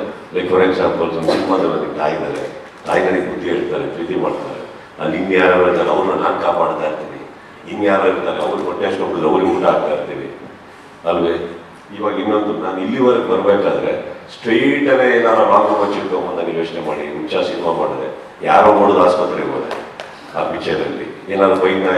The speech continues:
ಕ್ಲೈಮ್ಯಾಕ್ಸ್ ಅಲ್ಲಿ ಯಾರಿಗೆಲ್ಲ ಹೋಗಿ, ಇವತ್ತವರೆಗೂ ಕ್ಲೈಮ್ಯಾಕ್ಸ್ ಅಲ್ಲಿ ಹೋಗಿ ಯಾರು ನನ್ನ ಹೊಡೆದವ್ರು ಹೊಡಿಲೇ ಇಲ್ಲ ನನಗೆ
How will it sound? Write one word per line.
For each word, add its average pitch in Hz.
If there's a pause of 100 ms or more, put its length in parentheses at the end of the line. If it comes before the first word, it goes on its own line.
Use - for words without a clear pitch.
(140)
ಕ್ಲೈಮ್ಯಾಕ್ಸ್ 92
ಅಲ್ಲಿ 85
ಯಾರಿಗೆಲ್ಲ 80
ಹೋಗಿ, 78 (520)
ಇವತ್ತವರೆಗೂ 113
ಕ್ಲೈಮ್ಯಾಕ್ಸ್ 98
ಅಲ್ಲಿ 95
ಹೋಗಿ 101
ಯಾರು -
ನನ್ನ 104
ಹೊಡೆದವ್ರು -
ಹೊಡಿಲೇ -
ಇಲ್ಲ -
ನನಗೆ -